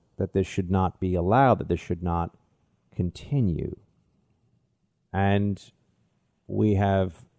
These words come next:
one week before the election night. I'm not sure that it's gonna be even determined whether who wins, you know, who wins or loses that day. We have one week left. And just before people are gonna be lining up here, if they haven't already, I know sixty million have voted early,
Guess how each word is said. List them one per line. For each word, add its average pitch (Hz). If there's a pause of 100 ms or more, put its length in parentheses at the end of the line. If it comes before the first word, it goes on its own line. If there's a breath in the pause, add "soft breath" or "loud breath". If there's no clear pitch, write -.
(680)
one 165
week 135
before 104
the 95
election 87 (160)
night. 87 (140)
I'm 85
not 87
sure 95
that 90
it's 82
gonna 98
be 90
even 87
determined 98
whether 90
who 90
wins, 92
you 92
know, 90
who 98
wins 98
or 90
loses 101
that 90
day. 90 (440 soft breath)
We 247
have 220
one 262
week 220
left. 165 (760)
And 151 (100)
just 165
before 233
people 202
are 175
gonna 165
be 156
lining 151
up 135
here, 101
if -
they 123
haven't 107
already, 104
I -
know 95
sixty 104
million 92
have 85
voted 92
early, 113